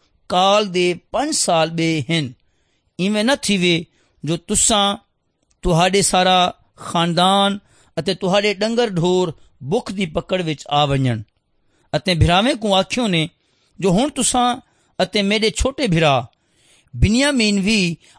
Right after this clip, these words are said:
ਆਪਣੀ ਅੱਖੀ ਨਾਲ ਡੇਗ ਘਿੱਦੇ, ਜੋ ਖੁਦ ਮੈਂ ਯੂਸਫ ਹੀ ਤੁਹਾਡੇ ਨਾਲ ਗਾਲੀਂ ਪਿਆ ਕਰੇਂਦਾ। ਇੱਥਾਂ ਮਿਸਰ ਵਿੱਚ ਜਿਹੜੀ ਮੇਰੀ ਸ਼ਾਨੋ ਸ਼ੌਕਤ ਹੈ,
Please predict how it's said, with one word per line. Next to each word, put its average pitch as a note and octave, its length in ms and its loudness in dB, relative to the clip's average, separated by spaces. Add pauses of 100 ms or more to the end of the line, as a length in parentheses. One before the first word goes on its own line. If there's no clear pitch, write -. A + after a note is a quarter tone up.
(100)
ਆਪਣੀ A#3 360 2 (100)
ਅੱਖੀ - 300 -2
ਨਾਲ C4+ 220 0
ਡੇਗ F3+ 320 0
ਘਿੱਦੇ, D3 340 0 (600)
ਜੋ F3 180 0
ਖੁਦ A#3+ 420 -2
ਮੈਂ G#3 380 2
ਯੂਸਫ F#3+ 680 0
ਹੀ F#3+ 260 2 (440)
ਤੁਹਾਡੇ F#3+ 340 2
ਨਾਲ E3+ 320 2
ਗਾਲੀਂ E3+ 520 0 (240)
ਪਿਆ D3 180 0
ਕਰੇਂਦਾ। C3 480 -6 (800)
ਇੱਥਾਂ C4 260 0
ਮਿਸਰ B3 340 2
ਵਿੱਚ G3+ 340 -2
ਜਿਹੜੀ G3+ 320 2
ਮੇਰੀ F3+ 300 0
ਸ਼ਾਨੋ F#3 340 0
ਸ਼ੌਕਤ - 560 -6
ਹੈ, C#3+ 160 0